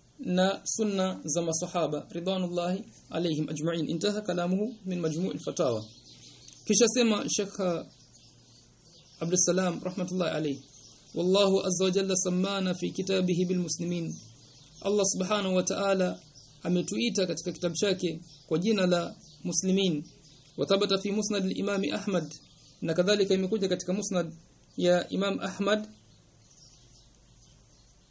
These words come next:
anna an-nabiy sallallahu alayhi wasallam qala, kuwa Mtume sallallahu alayhi wasallam alisema,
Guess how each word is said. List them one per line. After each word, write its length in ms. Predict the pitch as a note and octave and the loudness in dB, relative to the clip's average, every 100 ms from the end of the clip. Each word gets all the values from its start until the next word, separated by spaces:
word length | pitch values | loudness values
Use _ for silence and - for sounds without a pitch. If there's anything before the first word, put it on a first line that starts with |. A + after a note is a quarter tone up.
| _ - A3 | _ -8 2
anna 180 | A3+ G#3 | 4 4
an-nabiy 300 | G3 A3 G3+ | 2 2 2
sallallahu 420 | F#3+ F#3+ F#3 F3+ | 2 0 4 4
alayhi 100 | F#3 F3+ | 4 0
wasallam 380 | G#3 F#3+ F3+ | 0 0 -2
qala, 280 | F3+ G3 F#3 - - | 0 0 0 -4 -4
kuwa 160 | G#2 C3 | 0 0
Mtume 500 | G2+ G#2+ F#2+ F#2 - - _ _ | 0 -2 -2 -4 -10 -20 _ _
sallallahu 480 | - F#3+ F#3 F#3 E3+ | -6 0 4 4 4
alayhi 80 | F3 | 2
wasallam 520 | E3+ G#3+ F#3 E3+ D#3+ - | 2 0 0 -2 -6 -8
alisema, 560 | - E3+ A3 G#3+ F3 | -6 -2 2 2 0